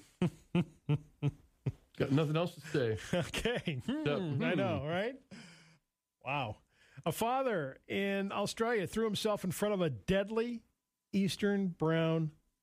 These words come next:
Speaker 2: snake that was about to attack his two-year-old daughter. The snake bit the father instead, but luckily, dry bite, no venom.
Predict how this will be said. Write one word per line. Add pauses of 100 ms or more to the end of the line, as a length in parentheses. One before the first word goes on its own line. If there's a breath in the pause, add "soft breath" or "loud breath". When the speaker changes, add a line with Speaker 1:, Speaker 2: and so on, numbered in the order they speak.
(160)
Speaker 2:
snake (120)
that
was
about
to
attack
his
two-year-old
daughter. (800)
The
snake (360)
bit
the
father (420)
instead, (420)
but
luckily, (140)
dry
bite, (260)
no
venom.